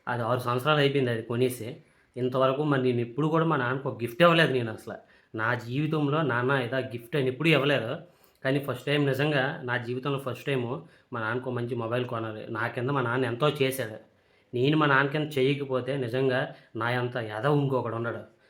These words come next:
కనీసం ఒక తండ్రికి మొబైల్ కొనలేని పరిస్థితిలో ఉన్నాను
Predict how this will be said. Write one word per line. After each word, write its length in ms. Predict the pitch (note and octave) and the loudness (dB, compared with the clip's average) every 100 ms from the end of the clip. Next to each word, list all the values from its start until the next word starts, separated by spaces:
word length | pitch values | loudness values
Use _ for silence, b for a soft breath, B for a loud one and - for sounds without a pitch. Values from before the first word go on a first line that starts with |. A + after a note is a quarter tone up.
| b | b
కనీసం 400 | C3 E3 F3+ F#3 | 2 2 4 2
ఒక 220 | D#3+ C3+ | 2 0
తండ్రికి 280 | C3 C#3+ D#3+ | 0 0 0
మొబైల్ 400 | B2+ B2 D#3+ D#3+ | 0 2 2 2
కొనలేని 320 | D3 C#3 C#3 | 0 2 2
పరిస్థితిలో 580 | C3 B2+ C#3 D#3 D#3 D#3+ | 0 -2 -2 -6 -4 -2
ఉన్నాను 480 | C#3 C3 C3+ C#3+ | -2 -2 -2 -2